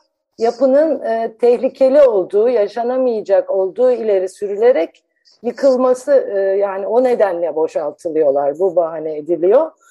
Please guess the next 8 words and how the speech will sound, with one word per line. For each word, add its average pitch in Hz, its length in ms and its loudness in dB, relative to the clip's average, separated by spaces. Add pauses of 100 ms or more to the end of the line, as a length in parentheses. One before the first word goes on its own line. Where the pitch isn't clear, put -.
(220)
Ve 247 100 2
hemen 277 240 4
arkasından 254 760 0
da 240 100 0
resmi 233 340 -4
makamlar 240 580 -2
yıkılması 226 680 -4
için 294 500 -4